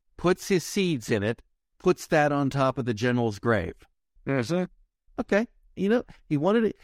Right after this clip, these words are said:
Speaker 1: he was planning on planting those on the moon. <laughs> But since they came to Mars,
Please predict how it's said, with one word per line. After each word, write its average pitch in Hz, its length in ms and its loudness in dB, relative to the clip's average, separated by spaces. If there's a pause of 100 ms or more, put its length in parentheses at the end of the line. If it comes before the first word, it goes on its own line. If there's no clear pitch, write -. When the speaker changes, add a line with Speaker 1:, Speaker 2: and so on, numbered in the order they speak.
Speaker 1:
he 185 120 -2
was 151 160 -2
planning 214 580 0
on 147 280 -4
planting 147 440 -2
those 135 240 0
on 131 160 0
the 120 60 0
moon. 139 460 -2 (480)
<laughs> - 120 -14 (1800)
But 196 260 2
since - 260 -6
they 220 120 -4
came 220 220 0
to 190 80 0
Mars, 160 320 2